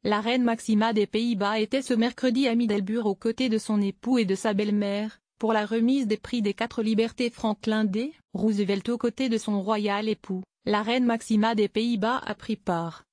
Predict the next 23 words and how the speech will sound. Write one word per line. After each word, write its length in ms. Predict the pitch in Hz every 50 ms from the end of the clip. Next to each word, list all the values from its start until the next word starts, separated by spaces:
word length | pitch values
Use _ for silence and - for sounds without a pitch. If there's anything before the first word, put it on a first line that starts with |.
| _ _
ce 120 | - -
mercredi 540 | 233 220 233 247 - - 262 254 220 277 311
seize 320 | - - 240 240 214 202
mai 220 | 220 214 214 226 214
deux 220 | 185 233 254 269
mille 280 | 262 262 269 269 262 240
dix-huit 460 | 214 214 208 190 202 262 294 - 233
dans 140 | 196 202 202
la 160 | 208 208 208
ville 280 | 196 190 226 247 247
de 100 | 214 214
Middelburg, 800 | 202 208 214 208 180 202 202 202 196 175 165 190 185 185 185 - - _ _ _
à 100 | - 214
la 100 | 220 220
remise 380 | 214 214 220 214 233 254 247 208
des 160 | 214 196 202
prix 220 | - - - 240 220
des 100 | 220 208
quatre 300 | - 226 233 - 240 220
libertés 480 | 220 220 202 226 226 - - 247 233
Franklin 520 | - - - 220 214 - - 220 214 220 220
D. 300 | 202 185 214 247 302 320 _ _ _ _
Roosevelt. 680 | - 175 214 220 202 196 185 190 180 180 175 180 170 -